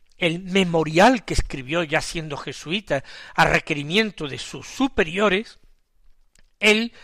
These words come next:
escribe que algunos trabajos, le tocó Dios con algunos trabajos,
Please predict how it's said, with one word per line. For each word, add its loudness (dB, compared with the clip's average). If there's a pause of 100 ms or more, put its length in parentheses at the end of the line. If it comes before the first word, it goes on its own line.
(280)
escribe 2
que -4 (540)
algunos 0
trabajos, 4 (1000)
le -8
tocó 0
Dios 2
con -2
algunos -4
trabajos, -6